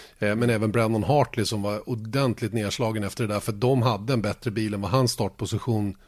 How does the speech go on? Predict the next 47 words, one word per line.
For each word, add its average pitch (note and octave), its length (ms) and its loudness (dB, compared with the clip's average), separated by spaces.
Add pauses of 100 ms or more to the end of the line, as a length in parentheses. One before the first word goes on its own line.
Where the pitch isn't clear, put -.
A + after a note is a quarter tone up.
(100)
visade. G#2+ 640 0 (600)
Eh, G2+ 120 -2
och G2+ 120 -2
det A2 60 -4
visade G#2+ 320 -2
ju G#2 60 -2
Gasly A#2 380 0
då F#2+ 160 0
genom F#2+ 200 -2
att F#2 100 -4
bli F#2+ 120 -6
sjua. A#2 520 -4 (380)
Så - 140 0
att, - 200 0
eh, A#2 240 4
det, B2 320 4
det, B2 500 6 (300)
det, B2+ 240 0
det B2 140 0
går B2 120 6
tungt D3+ 300 8
för B2 100 2
Hartley A#2 340 2
i A#2 60 0
det A2+ 40 2
avseendet A2 400 0
också, B2 260 -2
va? G2+ 100 0
Men G#2+ 140 2
där B2+ 140 4
blev C3 160 2
han A2+ 200 2
också A2 260 2
snuvad G#2+ 460 2
på A2+ 100 -2
en G#2 60 0
möjlighet G2 360 -2
att G2+ 120 -4
förbättra A#2+ 440 -2
sig, G2+ 140 -4
vilket F#2+ 200 -8
jag G#2 100 0
tror A2+ 200 0
att G2+ 80 -6
han G2 80 -4
hade G2 160 -2
gjort. A2+ 300 -2